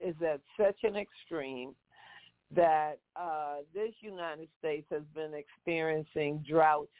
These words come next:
out west now for six years. What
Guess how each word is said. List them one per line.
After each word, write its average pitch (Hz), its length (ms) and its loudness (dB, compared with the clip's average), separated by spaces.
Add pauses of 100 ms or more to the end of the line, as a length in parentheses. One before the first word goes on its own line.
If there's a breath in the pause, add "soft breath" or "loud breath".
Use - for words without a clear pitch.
out 151 240 -2 (120)
west 151 320 -6
now 147 480 -12
for 147 140 -8 (200)
six 151 180 -6 (100)
years. 180 420 -8 (720 loud breath)
What 165 340 4